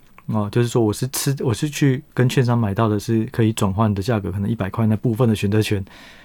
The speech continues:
那可能我就很积极的，只要一过去，我就会找机会要把它换掉。可是如果是一个比较大型，它只是做比较大型的投资机构，它只是做一个这个投资组合的分配，那可能它就不急着说要转或怎么样。所以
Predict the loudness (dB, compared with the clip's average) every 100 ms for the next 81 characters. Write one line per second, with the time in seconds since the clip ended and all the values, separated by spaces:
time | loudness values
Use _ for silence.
0 | -20 -20 -20 -6 0 2 4 4 4 4
1 | 4 2 2 2 2 0 2 2 0 2
2 | 4 4 2 2 0 0 -2 0 2 2
3 | 0 -2 -4 0 0 0 -4 -8 -18 -20
4 | -20 -20 0 4 6 6 6 6 4 0
5 | -2 -2 0 0 -2 -20 _ -20 0 2
6 | 4 4 2 0 -2 0 0 2 2 0
7 | -14 _ _ _ _ _ -20 -2 4 4
8 | 4 4 4 2 0 -4 -4 -4 -2 -2
9 | -2 -2 2 2 0 -4 -10 _ _ _
10 | _ _ _ -2 0 2 2 0 2 0
11 | 0 -2 -2 0 0 0 -2 0 4 4
12 | 4 2 0 0 0 -2 -2 -2 0 0
13 | 0 0 -2 -6 -4 -4 -4 -6 -6 2
14 | 2